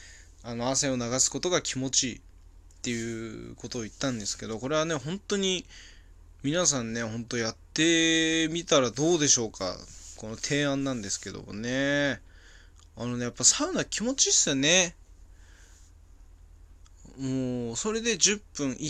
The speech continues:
一回十分入って、次二十分入って、えー、そう、それ二十分をね、要は三回、四回ぐらい繰り返すんですよね。まあ、そうするともう二時間ぐらい行きますもんね。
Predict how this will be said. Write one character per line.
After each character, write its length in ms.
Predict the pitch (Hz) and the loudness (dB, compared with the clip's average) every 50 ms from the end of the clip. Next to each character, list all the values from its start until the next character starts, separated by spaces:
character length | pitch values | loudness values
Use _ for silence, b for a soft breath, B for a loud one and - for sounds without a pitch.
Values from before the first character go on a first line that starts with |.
| 147 - 170 202 196 | -6 -6 -6 -6 -6
一 100 | - - | -6 -2
回 200 | - - 254 247 | 2 2 4 4
十 160 | 202 - 214 220 | 6 4 2 2
分 200 | 214 - 151 131 | -2 -4 -6 -4
入 140 | 117 107 | -4 -6
っ 20 | 101 | -8
て、 400 | - - - - 123 120 - - - | -10 -14 -6 -2 -2 -2 -2 -2 0
次 260 | - - 180 196 202 | 0 0 0 0 -2
二 160 | 190 185 180 | -2 0 -2
十 140 | 170 185 180 | -2 -4 -4
分 340 | 185 - - 143 135 120 113 | -6 -10 -8 -6 -6 -6 -6
入 180 | 107 113 113 | -6 -8 -8
っ 60 | 113 - - - - - - | -8 -12 -16 -20 -20 -16 -6
て、 260 | - 110 107 104 92 b b b b b b b b b b b b - - - | -2 -2 -2 -2 -4 b b b b b b b b b b b b -20 -16 -10
え 600 | 117 123 123 123 120 117 113 110 110 110 107 107 | -6 -4 -4 -2 -4 -4 -4 -4 -6 -6 -6 -4
ー、 40 | 110 | -4
そ 220 | - - 131 120 117 | -4 -2 -2 -4 -6
う、 60 | 117 | -6
そ 160 | - - 139 | -6 -4 -2
れ 80 | 139 131 | -2 -2
二 180 | 127 131 139 | -2 -2 0
十 200 | 170 226 302 381 | 0 0 0 0
分 360 | - - - 254 180 143 110 | -4 -6 -6 -4 -4 -4 -4
を 60 | 98 107 | -4 -6
ね、 240 | 110 113 110 107 | -6 -6 -4 -4
要 160 | 110 117 120 117 | -4 -4 -2 -2
は 100 | 110 107 | -2 -2
三 300 | - - 156 180 196 190 | -2 -4 -4 -8 -8 -6
回、 200 | 196 190 190 175 | -6 -4 -4 -4
四 220 | 165 185 214 226 | -4 -4 -6 -4
回 160 | - 226 220 | -2 -2 -2
ぐ 100 | 220 220 | -2 -2
ら 60 | 202 | -4
い 60 | 151 131 | -4 -4
繰 80 | 143 | -6
り 100 | 131 131 | -6 -4
返 120 | 131 131 127 | -4 -4 -6
す 120 | 123 113 | -6 -8
ん 60 | 104 | -10
で 40 | 107 | -10
す 60 | 110 | -12
よ 80 | 101 104 | -12 -10
ね。 300 | 104 110 117 120 120 117 | -8 -6 -6 -6 -6 -6
ま 120 | - 143 160 | -4 -2 0
あ、 40 | |
そ 140 | 160 - 233 | 0 2 6
う 40 | 240 | 6
す 80 | 233 269 | 6 6
る 120 | 262 240 | 4 0
と 100 | - 165 | -4 -4
も 120 | 151 143 | -2 -2
う 20 | 127 | 0
二 120 | 123 127 | 0 2
時 120 | 123 135 143 | 0 0 0
間 160 | - 160 160 | 0 -2 -2
ぐ 80 | 156 | 0
ら 80 | 147 127 | -2 -2
い 60 | 110 | -4
行 20 | - | -4
き 80 | - | -6
ま 100 | 131 139 | -4 -4
す 140 | 131 - 113 | -4 -4 -4
も 100 | 98 92 | -6 -8
ん 160 | 90 98 110 | -8 -6 -6
ね。 300 | 127 151 170 180 175 170 | -2 0 0 0 0 -2